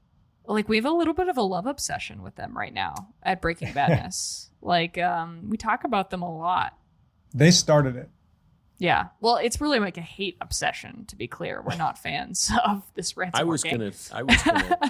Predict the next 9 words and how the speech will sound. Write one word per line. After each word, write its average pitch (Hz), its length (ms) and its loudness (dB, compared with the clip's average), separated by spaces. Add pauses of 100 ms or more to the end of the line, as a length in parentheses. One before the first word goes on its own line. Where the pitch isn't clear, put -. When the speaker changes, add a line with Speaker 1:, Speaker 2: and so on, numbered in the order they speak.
Speaker 1:
<laughs> 104 60 -10
Speaker 3:
jump 117 400 -4
in 98 240 -8
with 87 240 -14
that 92 280 -18
clarification. 87 1000 -16
Yeah, 85 360 -14
that's, - 400 -20
Speaker 1:
Yes. - 420 -4